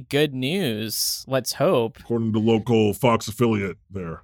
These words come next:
Speaker 1: I'm also reading this article. It's up six hundred twenty-seven percent in Missouri.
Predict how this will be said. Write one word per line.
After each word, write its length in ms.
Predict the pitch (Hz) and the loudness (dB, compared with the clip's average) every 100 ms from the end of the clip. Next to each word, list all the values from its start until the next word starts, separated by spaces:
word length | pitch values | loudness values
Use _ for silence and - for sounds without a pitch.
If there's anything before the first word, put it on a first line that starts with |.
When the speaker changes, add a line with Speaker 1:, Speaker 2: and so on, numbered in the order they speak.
| _ | _
Speaker 1:
I'm 60 | 139 | 0
also 240 | 185 180 | 2 4
reading 260 | 160 156 156 | 4 2 0
this 140 | 139 | 2
article. 380 | 156 160 160 151 | 4 4 4 4
It's 100 | 156 | 4
up 140 | 151 | 2
six 340 | - - 180 - | 0 -2 -2 0
hundred 280 | 190 180 156 | 0 0 0
twenty-seven 600 | 175 165 151 180 202 196 | -4 -4 0 2 2 0
percent 480 | 131 113 113 117 - - | -6 -6 -6 -10 -16 -12
in 260 | 135 127 | -10 -6
Missouri. 580 | 123 120 147 147 113 107 | -8 -4 -4 -4 -6 -12